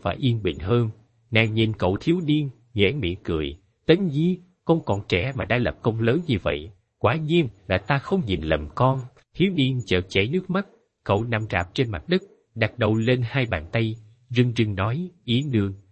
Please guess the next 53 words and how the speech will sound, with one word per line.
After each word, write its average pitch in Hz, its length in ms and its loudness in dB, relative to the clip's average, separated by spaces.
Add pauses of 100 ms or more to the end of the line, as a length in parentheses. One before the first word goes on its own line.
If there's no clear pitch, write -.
(120)
nay 107 220 0
con 101 260 -2
tới 135 100 2
đây 107 260 -2 (300)
là 120 100 0
để 120 180 2
nói 151 180 0
một 139 200 -2
chuyện 90 260 -2
quan 123 260 0
trọng 80 220 -2
với 147 160 2
người." 87 260 -2
Yến 147 200 -2
Nương 101 320 0
thấy 156 200 0
cơ 147 120 2
thể 101 180 -2
cậu 85 180 -4
khẽ 127 260 -2
run, 113 200 0 (380)
trong 120 200 2
lòng 85 260 0
chợt 85 200 -2
rét - 280 -2
lạnh, 76 160 -4 (420)
mấp 190 220 2
máy 180 220 2
môi 147 480 4
vài 101 200 2
lần 101 340 -2
vẫn 123 160 -2
không 123 260 -2
thể 120 180 0
thốt 196 220 0
nên 120 220 0
lời. 85 320 -2 (400)
"Vì 131 160 4
hộ 117 200 0
tống 165 340 -2
con 131 220 0 (140)
mà 98 120 0
cha 139 260 -2
bị 92 140 -2
người 87 260 -2
Liêu 117 280 2
bắn 135 280 -4
tên 120 160 2
xuyên 131 280 0
thủng 113 220 -6
ngực, 98 160 0 (240)
vĩnh 139 200 0
viễn, 80 280 0